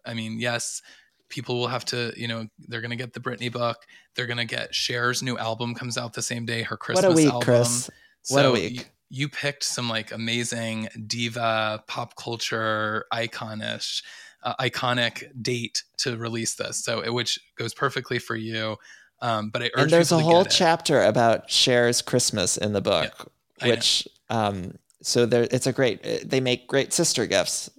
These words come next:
Speaker 1: Yeah, and you didn't know that the album was coming when you wrote the book, I have to
Speaker 2: No,
Speaker 1: assume,
Speaker 2: no,
Speaker 1: right?
Speaker 2: and
Speaker 1: Yeah.
Speaker 2: I just recorded the audiobook, and I,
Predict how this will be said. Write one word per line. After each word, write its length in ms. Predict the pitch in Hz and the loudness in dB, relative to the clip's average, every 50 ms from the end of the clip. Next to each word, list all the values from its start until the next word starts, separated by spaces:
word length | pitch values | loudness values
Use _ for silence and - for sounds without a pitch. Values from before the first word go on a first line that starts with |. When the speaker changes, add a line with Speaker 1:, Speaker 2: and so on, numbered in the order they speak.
| _ _ _ _ _ _ - | _ _ _ _ _ _ -6
Speaker 1:
Yeah, 180 | 131 127 120 - | -6 -6 -4 -4
and 280 | 135 135 127 123 - - - | -4 -4 -4 -4 -6 -10 -6
you 140 | 135 135 131 | -4 -2 0
didn't 220 | 147 156 147 120 | 0 0 0 0
know 220 | 120 123 120 117 113 | 0 0 0 0 0
that 180 | 110 110 107 | -2 -6 -8
the 80 | - 110 | -6 -4
album 200 | 107 113 110 107 | -4 -4 -4 -6
was 120 | 104 107 | -8 -8
coming 280 | - - 117 117 107 101 | -8 -8 -8 -8 -8 -10
when 100 | 101 101 | -10 -10
you 60 | 104 107 | -8 -6
wrote 180 | 110 110 - - | -6 -8 -8 -12
the 60 | - | -8
book, 240 | 127 123 117 - - | -8 -8 -8 -6 -10
I 20 | |
have 160 | 107 113 107 - | -10 -10 -10 -2
to 60 | - 123 | 0 2
Speaker 2:
No, 40 | 139 127 107 | 2 4 2
Speaker 1:
assume, 160 | 78 - - | 2 0 2
Speaker 2:
no, 260 | 127 139 156 160 151 135 | 4 4 6 6 6 6
Speaker 1:
right? 80 | - 135 | 6 6
Speaker 2:
and 100 | 147 147 | 4 4
Speaker 1:
Yeah. 100 | 135 143 | 4 2
Speaker 2:
I 80 | 147 | 2
just 300 | 139 - 165 170 - - 233 | 4 4 4 4 4 4 4
recorded 440 | 208 - - 143 135 139 143 135 | 2 4 4 6 6 6 6 6
the 80 | 127 120 | 4 4
audiobook, 720 | 76 76 95 107 117 123 113 104 90 101 90 85 - - | 4 4 4 4 6 6 6 6 4 4 2 0 2 0
and 120 | 110 107 107 | 0 2 2
I, 260 | 107 107 104 92 | 4 4 4 2